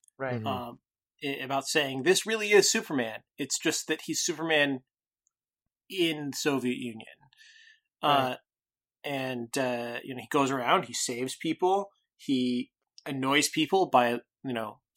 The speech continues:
Speaker 3: rudely leaving them to go save people in a fire somewhere.
Speaker 1: <laughs>
Speaker 3: Um, and, uh, um,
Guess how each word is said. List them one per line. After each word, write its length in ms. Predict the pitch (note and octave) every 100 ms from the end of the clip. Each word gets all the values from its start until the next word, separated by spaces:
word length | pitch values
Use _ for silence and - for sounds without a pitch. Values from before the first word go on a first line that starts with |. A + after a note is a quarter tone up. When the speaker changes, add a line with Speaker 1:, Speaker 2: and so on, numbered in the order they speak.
| -
Speaker 3:
rudely 420 | B2 D3 C#3+ C#3
leaving 380 | B2+ C3 D3+ D3+
them 220 | D#3+ F3
to 140 | -
go 160 | B2 B2
save 320 | - C3 C3
people 280 | D3 C3+ C3
in 60 | B2
a 40 |
fire 320 | - A#2+ C3+
somewhere. 540 | - D#3+ D#3 D#3 D#3+ E3+ - - - -
Speaker 1:
<laughs> 140 | A#3+ B3+
Speaker 3:
Um, 400 | D3 C3+ A3+ A#2+ - _ _ _ _ _ _ -
and, 540 | C#3 C3 B2+ B2 A#2+
uh, 540 | C#3+ C3 B2 A#2 A2+ A2+ - _ _ -
um, 540 | B2 A#2+ - - -